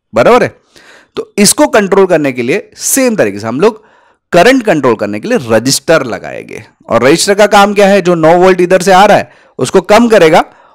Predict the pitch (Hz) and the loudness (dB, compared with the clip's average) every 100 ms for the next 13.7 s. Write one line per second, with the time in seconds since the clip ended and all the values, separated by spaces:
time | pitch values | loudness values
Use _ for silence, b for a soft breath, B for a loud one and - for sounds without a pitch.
0 | - 139 196 214 208 196 220 185 165 175 | -4 -2 0 0 0 2 2 0 0 0
1 | 175 160 170 175 185 170 170 151 170 170 | 2 2 2 2 0 0 0 0 0 0
2 | 165 - 156 143 185 185 180 - 190 208 | 0 0 2 2 2 2 0 0 0 0
3 | 175 127 175 190 202 - 127 127 156 131 | 0 0 -2 0 -2 -4 -4 0 2 2
4 | 135 139 202 277 _ - 262 190 127 107 | 0 0 0 0 _ -4 -2 0 0 -2
5 | 131 127 131 147 160 110 127 160 170 147 | -4 -8 -8 -8 -6 -6 -4 -4 -2 0
6 | 180 196 117 117 - - 156 151 - 151 | 0 0 -2 -2 -6 -4 -2 -2 -6 -6
7 | 131 107 107 104 95 85 78 - - _ | -4 -4 -6 -14 -14 -14 -12 -12 -14 _
8 | b b b b - 107 107 147 147 131 | b b b b -12 -6 -2 -2 -2 -6
9 | 120 196 151 85 85 - - - - - | -6 -6 -6 -10 -12 -14 -14 -16 -18 -20
10 | _ _ _ _ _ _ _ _ 117 185 | _ _ _ _ _ _ _ _ -2 -2
11 | 180 190 208 190 226 190 185 - 180 180 | 2 2 4 4 4 2 0 -2 0 2
12 | 180 180 180 170 160 160 151 151 - 160 | 2 0 0 0 2 2 0 0 0 0
13 | 170 - 175 151 147 147 | -2 -4 -4 -2 -4 -4